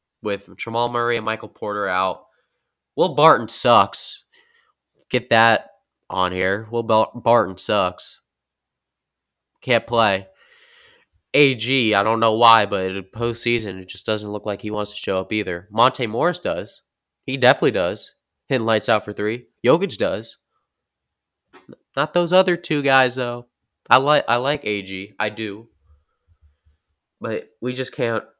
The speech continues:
Another thing is we can't also keep up with the Warriors. They got Jordan Poole. They got Klay.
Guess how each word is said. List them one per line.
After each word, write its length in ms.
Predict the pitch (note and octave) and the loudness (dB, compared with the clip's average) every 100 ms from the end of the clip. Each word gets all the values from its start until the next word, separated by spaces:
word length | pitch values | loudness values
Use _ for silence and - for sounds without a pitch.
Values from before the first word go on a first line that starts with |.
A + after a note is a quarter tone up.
| _ | _
Another 320 | C3+ F3 D#3+ | 0 2 2
thing 220 | D3 C3+ | 0 -2
is 140 | A#2+ A2 | -2 -4
we 100 | A2 | -8
can't 260 | - G#2+ | -6 -4
also 220 | F#2 - E2+ | -4 -6 -12
keep 300 | - F2 E2 | -12 -10 -8
up 180 | D#2+ | -10
with 100 | - | -12
the 80 | - | -18
Warriors. 480 | - - - - - | -18 -20 -20 -20 -10
They 100 | G2+ | -6
got 260 | G#2 F#2+ E2+ | -4 -4 -4
Jordan 280 | G2+ G#2 - - | -8 -8 -10 -8
Poole. 420 | D3 D3 D#3 D3 _ _ _ _ _ _ _ _ | -4 -4 -6 -14 _ _ _ _ _ _ _ _
They 160 | - G2+ | -8 -6
got 340 | G#2 F#2 F2 | -4 -4 -4
Klay. 480 | - C3 C3 C3 C3 | -6 -2 -2 -4 -10